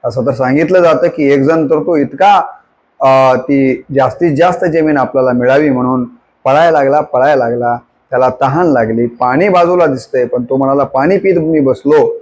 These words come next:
तर आणखीन काही दहा एकर जमीन मला मिळायची, ते मिळणार नाही." तो पाणी न पिताच पळत राहिला आणि पुढे गेल्यानंतर चक्कर येऊन पडला आणि तिथेच गतप्राण झाला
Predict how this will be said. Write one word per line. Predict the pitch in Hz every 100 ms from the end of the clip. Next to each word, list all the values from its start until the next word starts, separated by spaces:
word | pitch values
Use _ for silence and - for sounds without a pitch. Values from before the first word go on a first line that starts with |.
| _ _ _ -
तर | 170 143 139 139 - _ _
आणखीन | 143 156 147 202
काही | 170 143
दहा | 139 131 127
एकर | 123 - 123
जमीन | 120 135 131
मला | 120 120
मिळायची, | 120 123 120
ते | 120
मिळणार | 117 117 127 147
नाही." | 131 120
तो | 123
पाणी | - 123 127
न | 131 160 165
पिताच | 165 202 -
पळत | 165 147
राहिला | 123 117 123 110 - _ _ _ _ _
आणि | 120 123
पुढे | 117 143 175
गेल्यानंतर | 151 127 123 120
चक्कर | - 131 - 120
येऊन | 120 117
पडला | 117 127 139 123 113 - _ _ -
आणि | 117 123
तिथेच | 117 131 143 156 151
गतप्राण | 120 117 120 117 113 113
झाला | 120 139 160 113